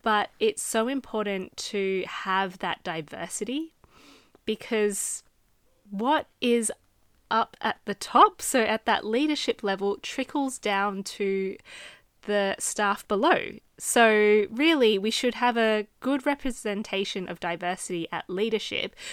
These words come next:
which should then in turn be reflected by the staff below them. And yeah, there's so many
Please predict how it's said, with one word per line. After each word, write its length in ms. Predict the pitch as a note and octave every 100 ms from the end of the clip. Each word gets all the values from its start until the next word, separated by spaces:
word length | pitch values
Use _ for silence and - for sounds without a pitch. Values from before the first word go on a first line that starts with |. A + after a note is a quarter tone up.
| - -
which 200 | A3+ -
should 300 | - A3+ F#3+
then 340 | A3+ A3 A#3 A3
in 240 | A3+ G#3
turn 380 | - G3+ F#3 F3+
be 200 | F3+ F3
reflected 760 | E3+ - F#3+ F3+ - F3+ E3 -
by 200 | E3 D#3+
the 100 | D#3+
staff 460 | - - E3 D#3+ -
below 320 | E3+ D#3+ E3+
them. 260 | G3+ D4 - - - - - -
And 560 | G3+ G3+ G3+ G3+ F#3+ - _ -
yeah, 300 | G#3 F#3+ D#3+
there's 140 | G3+ -
so 300 | - C4 C#4
many 580 | C4 A#3+ A3+ A3+ A3+